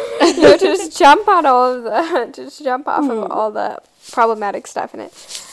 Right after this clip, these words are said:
Speaker 1: Okay, basically, my take is, first of all, that I'm way more used to this style of theater because I've been living in Germany for almost four years.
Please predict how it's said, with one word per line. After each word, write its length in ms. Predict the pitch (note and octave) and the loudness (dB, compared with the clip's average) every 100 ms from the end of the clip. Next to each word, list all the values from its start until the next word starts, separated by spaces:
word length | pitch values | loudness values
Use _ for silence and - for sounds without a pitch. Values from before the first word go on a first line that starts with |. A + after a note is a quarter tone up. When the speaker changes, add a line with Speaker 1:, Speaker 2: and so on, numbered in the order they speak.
| - - | -20 -18
Speaker 1:
Okay, 160 | - A3 | -14 -12
basically, 680 | C4 D4 D#4+ D#4 D#4+ D#4+ | -10 -10 -12 -14 -12 -12
my 320 | D4 C4+ B3 C#4 | -12 -10 -10 -10
take 500 | - C4 A3+ B3 - | -12 -12 -12 -12 -14
is, 440 | G#3 G#3+ G#3+ A3+ | -12 -10 -10 -12
first 380 | - B3 C4+ - | -10 -8 -8 -10
of 80 | B3+ | -8
all, 340 | B3+ B3 B3+ B3 | -6 -4 -4 -6
that 280 | A#3 G3+ - | -4 -4 -6
I'm 400 | G3+ G3+ G#3 G3+ | -8 -10 -12 -12
way 200 | G3 G3+ | -12 -10
more 180 | G#3 | -10
used 320 | G3+ G3 A3+ - | -10 -12 -12 -16
to 80 | |
this 160 | F#3+ - | -16 -16
style 320 | - D3 B2 | -12 -10 -8
of 100 | - | -10
theater 320 | - - - | -12 -16 -14
because 240 | A#3 A#3 B3 | -14 -14 -14
I've 140 | - | -14
been 80 | A#3+ | -12
living 240 | A#3 G#3+ G#3+ | -12 -12 -14
in 80 | |
Germany 320 | G#3+ G3+ G3+ A3 | -12 -14 -14 -18
for 180 | - | -18
almost 320 | - G#3+ B3+ - | -16 -16 -16 -12
four 160 | G#3 | -8
years. 460 | A3 G#3+ D4+ - | -8 -8 -12 -14